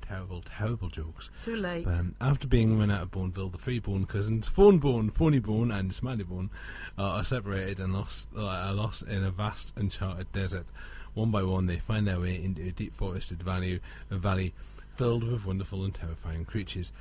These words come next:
Speaker 1: The genius behind Bone is this. The main three characters are essentially three-panel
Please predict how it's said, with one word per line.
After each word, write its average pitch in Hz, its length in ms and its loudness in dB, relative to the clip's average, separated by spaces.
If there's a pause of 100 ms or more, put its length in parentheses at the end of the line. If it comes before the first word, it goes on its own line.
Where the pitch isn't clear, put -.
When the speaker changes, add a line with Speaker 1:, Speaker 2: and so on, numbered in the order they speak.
(200)
Speaker 1:
The 127 80 2
genius 180 400 6
behind 147 400 4
Bone 104 280 4
is 95 160 -4
this. - 360 -6 (960)
The 107 140 0
main 139 300 6
three 151 240 4
characters 95 720 -2 (460)
are 107 640 -2
essentially 131 840 0 (460)
three-panel 117 1120 -2